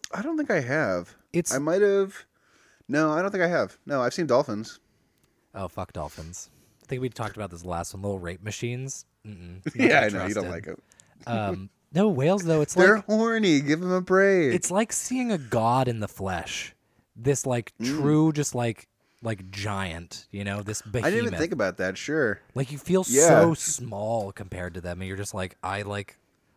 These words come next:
Speaker 2: I'll serve you." Like, if a whale was just like, "Come," I'd be like, "Yeah, dude, where, what are we doing?
Speaker 1: <laughs> Gotcha.
Speaker 2: You need some
Speaker 1: I'm
Speaker 2: krill?
Speaker 1: there.
Speaker 2: Let's go. Come on, I got you, bro."
Speaker 1: <laughs> Wanna peel these things off you, buddy?
Speaker 2: Yep,
Speaker 1: Yeah, I
Speaker 2: wanna see
Speaker 1: got
Speaker 2: these
Speaker 1: you.
Speaker 2: barnacles? Absolutely, I'll scrape these
Speaker 1: I
Speaker 2: fuckers
Speaker 1: got
Speaker 2: off,
Speaker 1: it.
Speaker 2: man.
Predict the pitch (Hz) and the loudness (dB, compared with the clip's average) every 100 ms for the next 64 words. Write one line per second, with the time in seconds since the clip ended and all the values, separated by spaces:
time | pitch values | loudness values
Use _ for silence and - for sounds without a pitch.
0 | _ 127 - 123 110 104 113 120 127 - | _ -4 -2 -4 -6 -6 -8 -10 -12 -14
1 | 120 127 120 123 135 131 120 117 110 101 | -8 -6 -2 0 2 0 -2 -6 -6 -8
2 | - _ _ - 131 117 92 82 95 107 | -12 _ _ 0 4 4 2 -6 -6 -4
3 | 104 98 156 185 196 202 123 143 135 143 | -2 0 2 4 4 2 2 2 4 4
4 | 156 160 165 127 117 160 - - 117 110 | 6 6 6 4 -2 -6 -8 -8 -8 -10
5 | - _ - 110 131 110 92 131 135 131 | -14 _ 2 4 4 4 2 4 2 2
6 | 147 120 120 156 185 196 143 - 147 180 | 2 4 8 10 10 8 4 2 4 6
7 | 196 180 - 135 143 156 139 147 170 135 | 6 4 -6 -2 0 0 0 -2 -4 -4
8 | 131 143 156 185 170 - - 135 127 147 | 0 4 4 2 -2 -4 2 2 6 8
9 | 143 135 151 147 165 180 175 185 240 170 | 8 6 4 4 4 2 2 2 2 2
10 | 170 143 165 120 170 160 214 220 302 262 | 4 6 6 4 4 4 6 4 2 0
11 | 170 247 - 277 302 285 220 214 - 247 | -4 -4 -2 0 2 2 0 -2 -2 -4
12 | 247 240 254 247 269 311 330 320 233 277 | -2 -2 -2 0 0 2 -2 -2 -4 -6